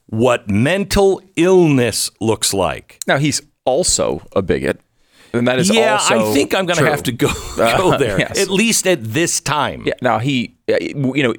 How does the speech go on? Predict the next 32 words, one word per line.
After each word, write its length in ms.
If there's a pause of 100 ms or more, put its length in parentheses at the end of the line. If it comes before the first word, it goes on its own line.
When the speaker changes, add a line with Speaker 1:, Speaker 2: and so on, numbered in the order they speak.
Speaker 2:
would, 400
would 200
I 80
be 120
completely 560
stunned 600
if 220
he 120
goes 260
somewhere, 520
gets 340
on 180
some 200
medication, 840 (260)
starts 360
to 80
feel 260
better, 460 (420)
and 240
then 160
starts 320
saying, 240
"Oh 100
my 140
God, 160
I 80
can't 200
believe 200
I 60
said 220
that 140
stuff"? 320